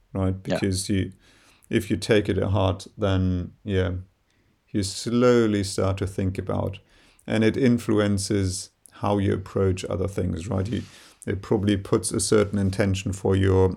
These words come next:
Speaker 1: ayahuasca workshop. It puts a certain intention for your next channeling, 'cause we're, you're looking now for not the straight answer from a channeling,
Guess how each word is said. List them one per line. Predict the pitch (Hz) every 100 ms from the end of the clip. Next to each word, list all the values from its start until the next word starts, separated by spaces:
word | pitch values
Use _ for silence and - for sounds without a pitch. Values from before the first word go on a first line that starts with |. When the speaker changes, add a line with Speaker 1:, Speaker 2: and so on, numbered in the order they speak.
| -
Speaker 1:
ayahuasca | 101 95 98 95 - 95
workshop. | 95 95 - - -
It | 92 95 -
puts | - 98 -
a |
certain | 98 - 101 98
intention | 95 92 98 92 95 98
for | - 95
your | 95 92
next | 92 101 - -
channeling, | - 104 95 98 101 95 - - _
'cause | - 104 90
we're, | 98 95 92
you're | - 110
looking | 101 98 101
now | 98 98 95
for | 98 101 98 95 98 - - _ _ -
not | 123 123 -
the |
straight | 110 - 110 101
answer | 110 110 95 101
from | - 98
a | 95
channeling, | - 98 95 95 104